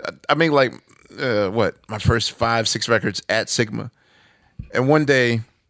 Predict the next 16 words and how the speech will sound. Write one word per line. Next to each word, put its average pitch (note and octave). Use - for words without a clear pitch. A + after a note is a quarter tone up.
Joe B2+
Tarsia C3+
is G#2+
in A#2+
the G#2+
hallway, B2
and C3
he D3
knew C#3+
I B2
was A2
struggling A#2
with G2
the F#2+
drum B2
part. F#2+